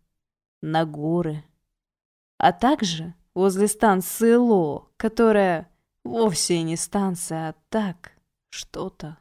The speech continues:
видел единственное в свете померанцевое дерево,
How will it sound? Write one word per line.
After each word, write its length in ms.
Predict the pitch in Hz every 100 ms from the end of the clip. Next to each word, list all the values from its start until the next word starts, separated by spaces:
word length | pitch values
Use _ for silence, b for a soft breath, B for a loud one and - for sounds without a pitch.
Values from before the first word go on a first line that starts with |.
| _ _ _ _ _ _ _ -
видел 400 | 180 214 196 214
единственное 1080 | 196 202 196 202 254 214 - 190 175 170 165
в 40 |
свете 720 | - 185 190 254 247 - 156 - _ _
померанцевое 960 | - 233 247 196 165 160 - 190 196 208
дерево, 540 | 208 233 175 151 156